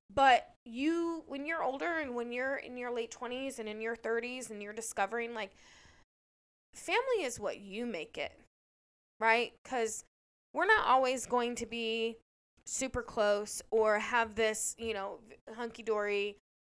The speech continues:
um, relationship with, with our family members, with our blood members, you know?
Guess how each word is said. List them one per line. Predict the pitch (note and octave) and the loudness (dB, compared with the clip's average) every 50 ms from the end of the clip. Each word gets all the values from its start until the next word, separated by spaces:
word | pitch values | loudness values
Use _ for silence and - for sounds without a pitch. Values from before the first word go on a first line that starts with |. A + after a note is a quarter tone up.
| _ _ _ - | _ _ _ -6
um, | - G#3+ G3+ - - | -4 -4 -4 -4 -4
relationship | - A3 B3 B3 B3 D4 D#4 - - C#4+ A#3+ A3+ - - G#3+ F#3+ - - | -4 -2 0 2 2 0 0 -4 -6 -8 -8 -8 -6 -6 -6 -6 -6 -8
with, | G3+ G3 G3 - - | -8 -8 -8 -10 -10
with | F3+ G3 G#3+ A#3+ B3 - - | -4 -4 -4 -2 -4 -2 -2
our | G3 G3 | -2 -2
family | G3 - G3+ G3+ A3 A3 G#3+ | -2 -2 -4 -4 -4 -4 -6
members, | F#3+ F3+ F3 G3 F3 - - - - | -6 -8 -10 -10 -10 -10 -10 -10 -12
with | G3 F#3+ | -8 -4
our | G3 F#3+ F#3+ | -4 -4 -4
blood | F#3+ F#3+ F#3 F#3 F#3+ | -2 -2 -2 -2 -4
members, | G3 G3 G3 - - - - - - - | -6 -10 -10 -10 -12 -12 -12 -12 -12 -12
you | G#3 F#3+ | -10 -8
know? | F#3+ F#3+ F#3+ G3 A3+ | -6 -6 -6 -6 -8